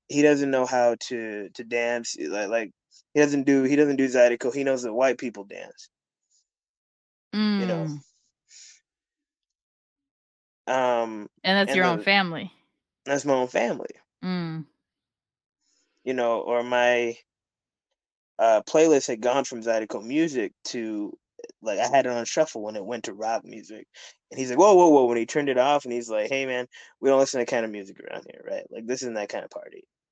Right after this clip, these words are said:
Speaker 1: you know?
Speaker 2: Mm.
Speaker 1: And it's, it's just a general insinuation that
Speaker 2: So did you somehow go to be not black enough and too black in one shuffle?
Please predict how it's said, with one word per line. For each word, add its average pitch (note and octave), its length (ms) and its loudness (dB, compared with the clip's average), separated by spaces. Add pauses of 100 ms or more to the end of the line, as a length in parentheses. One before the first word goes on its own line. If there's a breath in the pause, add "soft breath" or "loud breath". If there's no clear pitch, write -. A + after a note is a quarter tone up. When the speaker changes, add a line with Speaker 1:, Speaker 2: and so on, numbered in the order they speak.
(240)
Speaker 1:
you - 100 -14
know? - 200 -14
Speaker 2:
Mm. F3 360 -4 (140)
Speaker 1:
And B2 140 -2
it's, A#2 240 -2
it's G2+ 360 -2
just B2 200 -8
a A#2+ 60 -20
general B2+ 340 -2
insinuation A2+ 800 -6
that G#3 240 -2
Speaker 2:
So B3+ 40 2
did A#3 260 -6
you D4 100 -4
somehow C#4 420 -2
go A#3 260 -4
to A#3 140 -16
be A3 120 -8
not G#3 340 -4
black A#3 260 -4
enough G#3+ 320 -6
and G3 140 -6
too B3 200 -6
black G#3+ 420 -4
in G3 160 -8
one A3+ 500 -2 (160)
shuffle? C4 560 -2